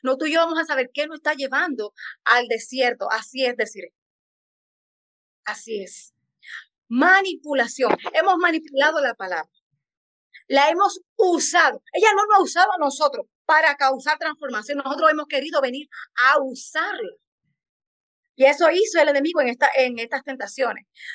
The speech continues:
Mire cómo dice, lo primero que nos cuestionamos, como le, como le decía, es qué o quién nos lleva al desierto.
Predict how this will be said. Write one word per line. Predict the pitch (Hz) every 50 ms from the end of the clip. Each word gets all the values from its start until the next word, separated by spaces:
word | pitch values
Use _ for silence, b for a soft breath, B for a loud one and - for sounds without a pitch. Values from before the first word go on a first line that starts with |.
| B B -
Mire | 254 262 302 294
cómo | - 311 285
dice, | 262 247 247 - 226
lo | 226 220
primero | 240 262 269 320 330 359
que | 359 349
nos | 339 339 339
cuestionamos, | 330 294 - 294 269 269 285 294 294
como | - 277
le, | 247 226 220 226 _ -
como | 254 254
le | 247 233
decía, | 226 220 214 - - - - - - _ _ _ _ _ _ _
es | - 254 - _ _ _ _ _ _
qué | - 330 339 349 349 349 - _ _ _ _ _ _
o | - 254 247 247
quién | - - 285 320 330 320 277 196 - _ _ _ _ _ -
nos | - 226 247 247 233
lleva | 240 269 277 302 302 254 214 185 - _
al | - 185 196
desierto. | 190 190 185 - - 196 165 165 -